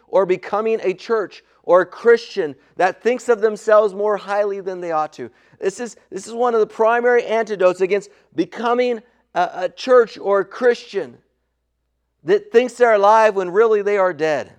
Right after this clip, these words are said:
According to William Barclay, no commandment appears more frequently in the New Testament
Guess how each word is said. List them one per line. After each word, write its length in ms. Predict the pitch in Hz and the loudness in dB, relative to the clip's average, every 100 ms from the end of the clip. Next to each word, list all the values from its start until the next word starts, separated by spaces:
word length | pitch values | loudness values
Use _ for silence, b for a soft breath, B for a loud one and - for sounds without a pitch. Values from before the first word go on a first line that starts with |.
| _ _ _ _ _ _ _ | _ _ _ _ _ _ _
According 420 | - - 202 208 202 | -12 -4 -4 -2 -4
to 60 | |
William 280 | 185 196 180 | -4 -4 -2
Barclay, 480 | 175 170 165 143 127 b b - | -2 -2 -4 -8 -8 b b -14
no 440 | 131 165 196 214 | -2 4 6 6
commandment 600 | 208 190 185 185 170 151 | 2 -2 -2 -2 -2 -6
appears 360 | 151 175 175 147 | -4 -2 -2 -4
more 180 | 165 | -6
frequently 500 | 160 175 175 165 160 | -4 -10 -10 -12 -10
in 100 | 156 | -10
the 80 | 147 | -10
New 140 | 151 156 | -12 -10
Testament 500 | 160 147 131 135 | -8 -8 -10 -14